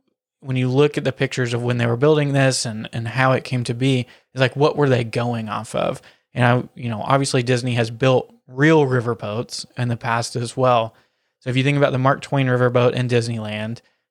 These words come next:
was an opening day attraction in nineteen fifty-five. So that one would have been very well established by this time in nineteen seventy-six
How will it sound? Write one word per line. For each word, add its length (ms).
was 240
an 120
opening 420
day 160
attraction 600
in 460
nineteen 400
fifty-five. 540
So 100
that 180
one 180
would 120
have 120
been 260
very 380
well 360
established 1120
by 260
this 200
time 240
in 80
nineteen 340
seventy-six 1040